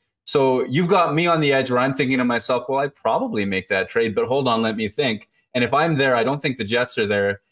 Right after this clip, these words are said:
And I'm sure the fan base is divided. So I look forward to all the comments being like, "Murat, you're either, like, hilariously wrong for not saying yes immediately or hilariously wrong for even considering it at all." 'Cause I know that Logan Stanley is a divisive player.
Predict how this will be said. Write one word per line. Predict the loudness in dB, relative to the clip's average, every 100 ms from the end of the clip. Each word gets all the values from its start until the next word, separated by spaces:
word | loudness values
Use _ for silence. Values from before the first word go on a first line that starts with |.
| -4
And | -2
I'm | 0
sure | 0 0
the | 0
fan | 0 0 2
base | 0 -2
is | -4
divided. | -4 -2 0 0 -2
So | -2 -2
I |
look | -2 -2
forward | 0 0 0
to |
all | -2 -2
the |
comments | -6 -6 -6 -6
being | -6 -8 -4
like, | -4 -4 _ _ -6
"Murat, | 0 0
you're | 2 2
either, | 2 2 0 -2 _ _ _ _ _ -4
like, | -2 -2 -8 -20 _ -12 -12 -4
hilariously | 0 2 2 2 0 0 0
wrong | 2 2 0 -2
for | -2
not | -2 -2 -4
saying | -4 -2 0
yes | 0 -2 -2
immediately | -4 -2 -2 -2 0 -2 -4 _
or | -2 0
hilariously | 0 2 2 0 -2 -2
wrong | 0 0 -2
for | -4 -4
even | -4 -6
considering | -8 -4 -4 -2 -4
it | -2
at | 0
all." | 0 -2
'Cause | -4 -4
I | 0
know | 2 2
that | 0 -4 _ -2
Logan | 0 0
Stanley | 0 0 0 0
is | -2
a | -4
divisive | -4 -4 -6 -10
player. | -6 -4 -4